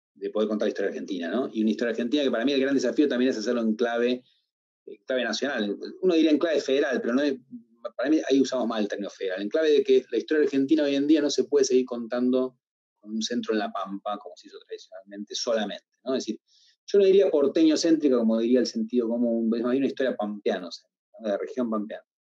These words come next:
Y lo demás es como condimentos regionales. Y yo creo que eso no, no funciona, eh, es ineficaz como discurso, ¿no? Entonces, eh, bueno, uno, a-, yo aprovechando mi trabajo como historiador, comillas,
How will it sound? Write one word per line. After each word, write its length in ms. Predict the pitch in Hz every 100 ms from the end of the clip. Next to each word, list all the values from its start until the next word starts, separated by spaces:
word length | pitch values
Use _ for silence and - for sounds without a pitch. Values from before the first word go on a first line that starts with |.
| _ _ _ _ _
Y 80 | -
lo 100 | 117
demás 300 | 120 135 147
es 100 | 151
como 220 | - 123
condimentos 640 | 110 117 113 120 127 127 104
regionales. 800 | 110 98 104 95 87 92 _ -
Y 120 | 107
yo 180 | - 123
creo 360 | 135 139 131
que 420 | - 127 131 139 - _ _ _ _ _
eso 240 | - 110 127
no, 180 | 127 127
no 140 | 120
funciona, 440 | - 123 147 92 -
eh, 400 | 95 98 98 -
es 140 | - -
ineficaz 540 | 104 - 147 123 -
como 200 | - 92
discurso, 440 | 90 - - - -
¿no? 120 | 120
Entonces, 520 | 113 110 110 117 - _ _ _ _ _
eh, 640 | 101 90 87 87 85 82 - _ _ _ _ _ _ _ _ _
bueno, 200 | - 143
uno, 140 | 123 147
a-, 260 | - - 104
yo 140 | -
aprovechando 560 | 131 123 113 143 131 117
mi 120 | 113
trabajo 760 | 113 127 123 120 113 110 107 101
como 140 | 104
historiador, 720 | 104 107 107 123 127 110 101 92 85 - - _ _ _
comillas, 360 | - 104 104 -